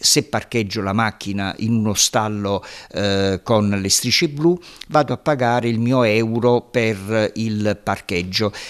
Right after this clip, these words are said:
Se mi arriva, eh, l'F ventiquattro per pagare i tributi, lo vado a pagare, perché esiste, anche se Teatri Servizi è fallita, un principio di continuità di cassa.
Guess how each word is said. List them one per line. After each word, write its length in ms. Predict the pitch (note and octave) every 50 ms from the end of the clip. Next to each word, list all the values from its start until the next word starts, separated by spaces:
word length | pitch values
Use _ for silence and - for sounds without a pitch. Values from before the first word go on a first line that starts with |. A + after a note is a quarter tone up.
| -
Se 240 | - - - D#3 D3+
mi 220 | C#3+ C#3 C3 B2+
arriva, 640 | A#2+ A2 G2+ A#2+ C3+ C3 B2+ G2+ G2+ G2 G2 - -
eh, 320 | - G#2+ G#2+ G#2+ G2+ G2+ G2+
l'F 360 | A#2+ C3 - - - - G#2+
ventiquattro 920 | F#2+ G#2+ G#2 G2+ F2+ G#2 - - B2 A2+ A2 G2+ - - - A2 G2 F#2+ F2+
per 480 | - A#2 A#2 A2+ G2 F#2 F#2+ F#2+ E2+ -
pagare 460 | - G2 F#2+ A2 A2 G#2+ G#2 F#2+ G2+
i 220 | G2 - - G2+
tributi, 600 | - C3+ D3+ D3+ D3 D#3 F3 F#3 F3 - F#3+ F3+ - - - - -
lo 120 | - F#3 F3
vado 240 | C#3 A#2+ B2+ A#2+ C3+
a 80 | C3
pagare, 560 | - - C3+ B2+ A2+ G#2+ F#2+ F2 F2+ F#2 G2
perché 480 | F2+ - - - - - C#3+ B2 A2 -
esiste, 640 | - - - - E3+ D3 - - - - G#2 F#2 F2+ - - - - _
anche 320 | - - A#2+ C#3 C3 A2 G#2+
se 240 | - - C#3 - -
Teatri 320 | B2 A#2+ A#2+ - - G#2+
Servizi 520 | - - A2 G2 G#2+ B2+ B2 - - -
è 20 | F#2+
fallita, 720 | - - - D#3 D#3+ D#3 F3+ G3 G3 - - E3 D#3 - -
un 360 | - D#3+ D3 C#3+ B2 A2+ A2 -
principio 560 | - D3+ D#3+ F#3 - - - D3+ D3 - C#3+ C3+
di 160 | A2+ B2 -
continuità 800 | - D#3+ E3+ F3 - - D#3 D3 D#3 D3 C3 - - F#2+ G2
di 160 | G#2 G#2 G#2 -
cassa. 500 | - - - - - - - G#2+ F2+